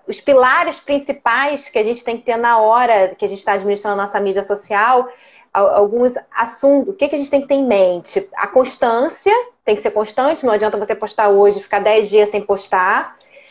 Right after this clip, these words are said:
O conteúdo tem que ser relevante, tem que ser um conteúdo que vai trazer algo, algum benefício pra quem tá te seguindo, porque senão ela não vai interagir e ela vai deixar de ver os seus posts. Quanto menos interação, menos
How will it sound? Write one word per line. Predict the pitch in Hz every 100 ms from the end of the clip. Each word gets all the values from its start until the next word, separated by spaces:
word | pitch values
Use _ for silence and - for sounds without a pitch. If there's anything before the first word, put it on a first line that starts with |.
| -
O |
conteúdo | 208 277 285 285 277 311
tem | 269 247
que |
ser | - 233
relevante, | 233 226 202 196 208 247 359 -
tem | 240
que |
ser | -
um | 233
conteúdo | 233 226 226 214 269 302
que | 269
vai | 226 254
trazer | - 330 269 240 247
algo, | 214 226 277 269 202 - 185
algum | 165 202 208 302
benefício | 370 311 - 311 392 392
pra | 262
quem | 247
tá | 233 208
te |
seguindo, | - 214 190 202 233 277 427 - _ _
porque | 254 262
senão | 262 240
ela | 226
não | 247 302
vai | 262
interagir | 254 254 240 208 202
e | 226 277 311 240
ela | 208 202
vai | 202
deixar | 208 208 220
de | 214
ver | 208 214
os | 220
seus | 208 208
posts. | - 190 254 -
Quanto | - 214 220
menos | 220 302 294
interação, | 277 240 226 226 226
menos | 226 226 302 392 403 -